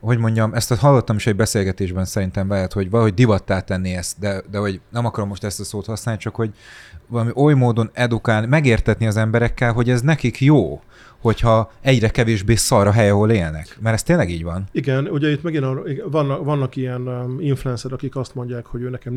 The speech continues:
Speaker 2: nekem nincs gyerekem, nekem kutyám van, és hogy milyen boldog vagyok, mert tudok utazni, meg minden. Tehát vannak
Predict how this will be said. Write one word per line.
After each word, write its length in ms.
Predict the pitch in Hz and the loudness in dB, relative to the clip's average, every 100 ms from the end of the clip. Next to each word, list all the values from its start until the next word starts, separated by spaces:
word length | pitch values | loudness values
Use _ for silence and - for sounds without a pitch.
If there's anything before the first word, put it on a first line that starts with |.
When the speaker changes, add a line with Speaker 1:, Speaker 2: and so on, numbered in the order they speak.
| 160 | -8
Speaker 2:
nekem 200 | 139 143 | -4 0
nincs 180 | 156 131 | 0 0
gyerekem, 340 | 143 139 139 | -2 -2 -6
nekem 200 | 127 123 | -6 -8
kutyám 380 | 120 127 127 123 | -6 -6 -6 -8
van, 120 | 127 | -8
és 100 | 123 | -8
hogy 100 | - | -6
milyen 180 | 127 120 | -6 -4
boldog 340 | 120 123 127 120 | -6 -8 -8 -6
vagyok, 180 | 127 120 | -6 -6
mert 120 | 117 | -6
tudok 260 | 143 135 | -6 -6
utazni, 400 | 143 - 123 117 | -10 -8 -10 -8
meg 160 | 131 127 | -12 -10
minden. 380 | 131 131 135 151 | -10 -8 -8 -4
Tehát 180 | 143 139 | -4 0
vannak 420 | 160 139 127 | 0 0 -2